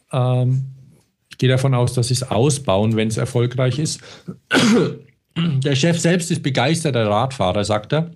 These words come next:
Und das kann sich auch durchaus in dem Produkt widerspiegeln. Und, und der, der Schwede an sich benutzt ja Fahrräder eben nicht nur zum Sport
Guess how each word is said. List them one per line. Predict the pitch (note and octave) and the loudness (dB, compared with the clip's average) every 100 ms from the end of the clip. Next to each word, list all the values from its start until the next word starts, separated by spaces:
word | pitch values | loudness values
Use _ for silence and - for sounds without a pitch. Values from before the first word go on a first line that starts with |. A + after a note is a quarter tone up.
| _ _ _ _ _ _ _ _ _ _ _ _ _ _ - - | _ _ _ _ _ _ _ _ _ _ _ _ _ _ -20 -10
Und | A#2 A2+ A2+ A2+ A2 A2 - - - - - - - - - _ _ _ _ _ - | -2 2 4 2 0 -4 -16 -18 -18 -18 -20 -20 -20 -20 -20 _ _ _ _ _ -2
das | A#2+ A#2+ A#2+ A#2+ A#2 - - - - - C3 A#2+ - | 2 4 4 2 0 -4 -6 -6 -8 -8 -8 -10 -6
kann | A#2+ B2 | -2 0
sich | C3+ D3+ | 0 0
auch | C#3 | 0
durchaus | C3+ C#3+ C#3 C3 | 0 0 0 0
in | D3 | 0
dem | C#3+ C3+ | 0 0
Produkt | D3 C#3+ - D3 | 0 -2 -2 0
widerspiegeln. | D#3+ C3+ - G2+ G2 F#2+ | 2 2 0 0 0 0
Und, | G#2+ G2+ - A2 - | 0 -2 -6 -10 -4
und | A#2+ A2 G#2 C#3 D3+ - | 0 0 2 0 -2 -2
der, | G#2+ G#2 G2+ F2+ - - _ | 2 4 4 0 -6 -16 _
der | A#2 | -2
Schwede | - B2+ C3+ C#3+ | 2 2 4 2
an | C3+ | 2
sich | C3+ D#3+ - - _ - | 0 -2 -6 -16 _ -4
benutzt | C#3 C#3 B2+ - | -2 -2 -4 -4
ja | D3+ C3+ | -2 0
Fahrräder | - B2+ B2+ C3 C3 | 0 0 2 0 0
eben | C3 B2 B2 | -2 -2 -2
nicht | B2+ - | -2 0
nur | B2+ B2+ | 0 0
zum | - G2 | -2 -4
Sport | - F#2+ G2+ - | -2 -2 -2 -4